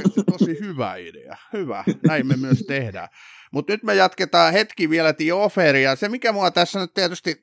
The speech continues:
mikä tässä sarjassa oli hirveän kiinnostava, oli tää mafiakytkös, kun tämä Cosa Nostra,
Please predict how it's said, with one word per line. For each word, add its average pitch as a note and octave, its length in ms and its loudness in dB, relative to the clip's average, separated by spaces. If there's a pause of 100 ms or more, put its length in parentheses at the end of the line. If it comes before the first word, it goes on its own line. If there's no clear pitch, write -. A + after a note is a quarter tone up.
(100)
mikä D#3+ 220 -6
tässä - 200 -8
sarjassa D#3+ 420 6
oli D3 120 2
hirveän D3 300 2
kiinnostava, C3+ 720 2 (420)
oli B2 220 2
tää B2 180 4
mafiakytkös, C3+ 1120 0 (260)
kun B2 200 -4
tämä C3 300 2 (120)
Cosa F3+ 460 4
Nostra, B2+ 800 0